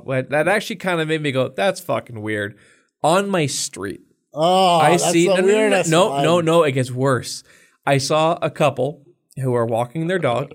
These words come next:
Speaker 1: and they had two strollers. I'm like, "Oh, there's a baby stroller." The second stroller was a mesh canopy cover. I'm like, "That doesn't look like a kid's stroller."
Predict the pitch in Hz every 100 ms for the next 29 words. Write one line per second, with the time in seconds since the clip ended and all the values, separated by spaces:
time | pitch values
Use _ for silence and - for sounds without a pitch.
0 | - - - 131 123 120 120 117 135 131
1 | 226 226 117 - 131 143 - 311 175 -
2 | 156 165 214 240 196 156 120 107 _ _
3 | _ _ _ 135 - 202 208 196 147 -
4 | 135 127 147 147 131 131 135 143 - -
5 | 202 - 127 123 113 117 113 123 - _
6 | _ _ - _ _ _ _ - 247 240
7 | 139 127 131 117 117 - 147 131 185 202
8 | 269